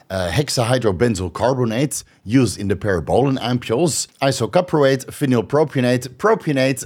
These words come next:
undecanoate, and undestinate. So for the sake of this video, let's just focus on those commonly known and loved steroid esters, the steroid esters that we actually have access to. So what's your favorite steroid ester off this list? Let me guess.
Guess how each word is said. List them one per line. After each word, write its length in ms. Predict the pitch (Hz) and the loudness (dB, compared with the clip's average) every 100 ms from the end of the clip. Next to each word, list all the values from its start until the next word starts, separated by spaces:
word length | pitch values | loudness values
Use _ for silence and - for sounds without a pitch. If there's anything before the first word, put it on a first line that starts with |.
| - | -2
undecanoate, 960 | 180 143 127 123 123 107 110 123 - - _ _ | 0 0 2 0 2 2 2 0 -4 -12 _ _
and 180 | 107 120 | -8 -4
undestinate. 880 | 139 131 208 - 175 143 98 - - _ - | 0 2 2 2 0 0 0 -4 -14 _ -14
So 180 | - 160 | -2 -2
for 80 | 156 | 0
the 80 | 156 | -2
sake 220 | 196 175 | -2 -2
of 60 | |
this 120 | 151 110 | -4 0
video, 300 | 165 175 127 | 2 4 4
let's 220 | 156 180 | 2 0
just 180 | 170 - | -4 -2
focus 340 | 170 156 139 | -2 0 -2
on 180 | 139 135 | -2 0
those 260 | 135 127 | 0 0
commonly 400 | - 147 160 127 | -2 -2 2 2
known 380 | 120 123 131 123 - _ | 2 2 2 0 -4 _
and 140 | 123 120 | -6 -2
loved 500 | 113 143 170 95 - _ - | 2 2 2 -2 -10 _ -16
steroid 500 | - - 131 113 98 | -10 0 2 2 0
esters, 460 | 107 - 135 151 | -6 -4 -2 -2
the 80 | 135 | -2
steroid 400 | 120 127 147 135 117 | -4 -2 0 0 -2
esters 300 | 123 123 95 | -2 -4 -2
that 140 | 107 | -4
we 120 | 113 | -4
actually 320 | 107 120 113 95 | -6 -6 -4 -4
have 100 | 82 | -4
access 380 | 123 - 110 - | -6 -6 -6 -4
to. 320 | 90 123 139 - | 0 2 0 -2
So 180 | - 135 | -2 2
what's 160 | 170 165 | 2 0
your 80 | |
favorite 340 | 139 143 139 139 | 0 0 0 -4
steroid 380 | - 127 123 123 | -2 0 0 0
ester 440 | 123 - 131 - | -4 -2 -4 -2
off 220 | 98 - | -4 -2
this 260 | 131 127 - | -2 -2 2
list? 520 | 202 156 - - - _ _ _ _ _ _ - | 2 2 -2 -10 -16 _ _ _ _ _ _ 0
Let 160 | 143 | 4
me 100 | 180 | 4
guess. 460 | 131 110 - - | 2 0 -4 -10